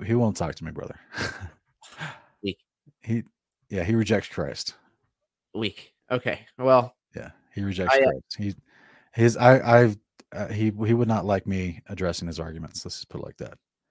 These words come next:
Speaker 2: There's a, so, uh, those are some of the arguments I'd actually really like you to address, 'cause that was one of the channels that I, I've fallen that was, uh, I was following that was going through some of it, but I know that he's not reading any of the Apocrypha books at all, so.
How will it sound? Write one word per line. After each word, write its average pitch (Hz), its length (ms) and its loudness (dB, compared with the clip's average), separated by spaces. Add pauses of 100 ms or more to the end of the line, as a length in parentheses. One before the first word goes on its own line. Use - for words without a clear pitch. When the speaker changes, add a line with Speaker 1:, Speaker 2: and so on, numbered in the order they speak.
(160)
Speaker 2:
There's 131 320 2
a, 117 300 2
so, 113 480 -2
uh, 110 160 -4 (100)
those 120 240 0
are 110 60 -4
some 110 180 -10
of 104 60 -6
the 101 80 0
arguments 107 360 -4
I'd 101 100 -4
actually 104 280 -4
really 107 220 -4
like 98 220 -4
you 95 100 -6
to 95 120 -6
address, 90 560 -4
'cause 98 120 -8
that 104 120 2
was 98 160 -6
one 104 120 -6
of 92 60 -6
the 92 60 -12
channels 101 420 -8
that 98 120 -4
I, 90 180 -2
I've 95 200 -4
fallen 104 360 -6
that 98 140 -6
was, 98 300 -6
uh, 95 300 0 (440)
I 117 80 4
was 107 160 2
following 107 480 2
that 98 120 -4
was 98 140 -4
going 107 260 -4
through 107 160 -6
some 113 180 -4
of 104 140 -6
it, 104 180 0
but 107 100 -2
I 107 100 4
know 110 520 2 (500)
that 110 140 2
he's 107 220 -4
not 110 200 0
reading 101 360 -4
any 104 160 -6
of 95 140 -10
the 95 180 -6
Apocrypha 110 440 -4
books - 500 -10
at 85 120 -6
all, 104 320 -4 (180)
so. 82 240 -6